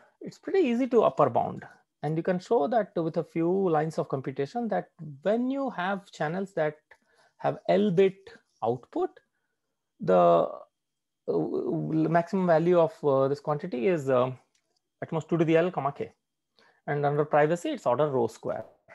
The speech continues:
So now you just plug this in to Aswad, uh, lemma or Aswad's method.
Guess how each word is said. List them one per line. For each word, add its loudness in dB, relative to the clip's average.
So -2
now 2
you -2
just -6
plug 2
this -2
in -6
to 2
Aswad, 0
uh, 2
lemma -2
or -4
Aswad's -4
method. -12